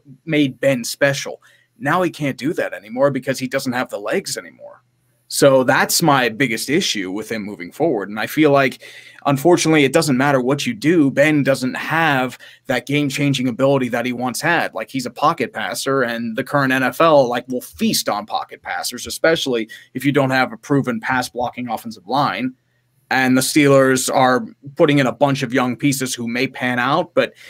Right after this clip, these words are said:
there's a lot of unproven, like, commodities there. Like, Chuck Okorafor is moving from right tackle to left,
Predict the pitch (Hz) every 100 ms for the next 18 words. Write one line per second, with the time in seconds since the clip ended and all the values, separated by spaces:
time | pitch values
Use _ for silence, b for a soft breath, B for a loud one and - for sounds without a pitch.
0 | B B _ 147 143 143 139 147 190 143
1 | 139 156 143 143 131 123 127 127 185 127
2 | 85 - 82 76 92 - - 170 131 165
3 | 180 139 - 120 127 131 147 135 127 -
4 | 113 123 139 - 131 139 117 107 101 147
5 | 95 73